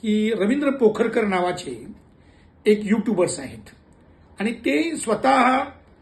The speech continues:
अ, म्हणजे वारकरी संप्रदायाच्या घरातून आलेले आहेत आणि त्यांनी एक, अ, व्हिडिओ बनवला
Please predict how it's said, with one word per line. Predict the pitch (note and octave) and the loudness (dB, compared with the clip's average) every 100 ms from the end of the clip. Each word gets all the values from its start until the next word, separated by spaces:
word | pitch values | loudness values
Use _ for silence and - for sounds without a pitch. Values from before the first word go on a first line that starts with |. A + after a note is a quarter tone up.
| _ _ - | _ _ -6
अ, | F#3 F#3+ G3 G3+ - - - - | -2 -2 -4 -8 -20 -20 -20 -20
म्हणजे | - A#3 G#3 A3 A#3 A3+ - | -16 -4 -2 0 -2 -4 -10
वारकरी | - G3+ G3+ B3 B3+ | 0 0 2 2 2
संप्रदायाच्या | G#3+ G#3 G#3+ G#3+ G#3+ G#3+ A3 A3+ B3+ - - _ E3 | 2 0 0 2 4 2 0 -2 -4 -14 -20 _ -10
घरातून | C#3+ F#3+ F#3+ G3+ | -4 -2 -2 -2
आलेले | F3 D#3+ C#3+ | -2 -2 -4
आहेत | B2 A2+ - - - - - - | -6 -12 -20 -20 -20 -20 -20 -8
आणि | F#3+ | -2
त्यांनी | G#3+ - G3 A#3+ G#3 A3+ - - - - | 0 2 2 4 2 -2 -10 -20 -20 0
एक, | A3 A3 - G#3+ | 0 0 -2 -2
अ, | F#3+ F#3 F3 - - | 0 -2 -4 -16 -8
व्हिडिओ | D#3 A#3+ A3+ G3 G3 - | -2 0 2 0 -2 -10
बनवला | D3 D3+ C#3+ | -8 -6 -6